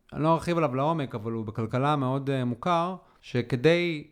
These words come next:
להצמיח כלכלה, אתה צריך השקעה במכונות וגם בהון האנושי, גם בעובדים. ואתה חייב לאזן את ההשקעות האלה כל הזמן,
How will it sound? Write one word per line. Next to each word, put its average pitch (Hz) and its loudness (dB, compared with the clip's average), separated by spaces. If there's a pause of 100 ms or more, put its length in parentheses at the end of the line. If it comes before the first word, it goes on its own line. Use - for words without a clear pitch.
(120)
להצמיח 156 0
כלכלה, 190 0
אתה 196 -4
צריך 160 -4
השקעה 147 2
במכונות 143 0 (120)
וגם 147 0
בהון 127 2
האנושי, 120 0
גם 104 0
בעובדים. 107 0 (800)
ואתה 117 4
חייב 190 4
לאזן 160 0
את 175 -6
ההשקעות 151 0
האלה 135 -2
כל 135 -2
הזמן, 113 -2